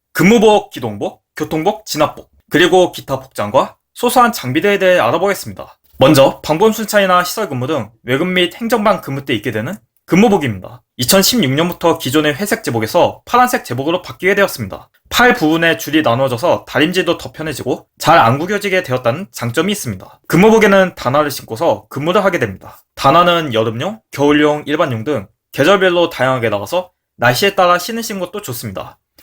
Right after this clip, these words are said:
그리고 근무복에는 이 근무모를 쓰고서 근무를 하게 됩니다. 뷰티풀 군바리 등의 의견 만화를 보시면 전혀 다른 모습이라서 놀라시겠죠? 근무복이 바뀜에 따라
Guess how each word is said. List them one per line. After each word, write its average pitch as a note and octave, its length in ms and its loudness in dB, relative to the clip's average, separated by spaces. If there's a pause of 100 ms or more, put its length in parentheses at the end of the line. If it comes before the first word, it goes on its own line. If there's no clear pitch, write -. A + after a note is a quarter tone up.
(100)
그리고 F#3+ 280 6
근무복에는 D#3 840 0
이 D#3 180 -2
근무모를 F#3 500 2
쓰고서 F3 560 -4
근무를 F3 280 2
하게 F3+ 160 0
됩니다. F#2+ 380 -8 (380)
뷰티풀 G3+ 480 2
군바리 E3 320 2
등의 D#3+ 240 -2
의견 C3 300 0
만화를 D3 260 2
보시면 C3 520 -2 (180)
전혀 D#3+ 260 4
다른 E3 300 2
모습이라서 D3+ 520 0
놀라시겠죠? A2+ 720 -6 (520)
근무복이 F#3+ 460 4
바뀜에 C3+ 340 -4
따라 D3 320 0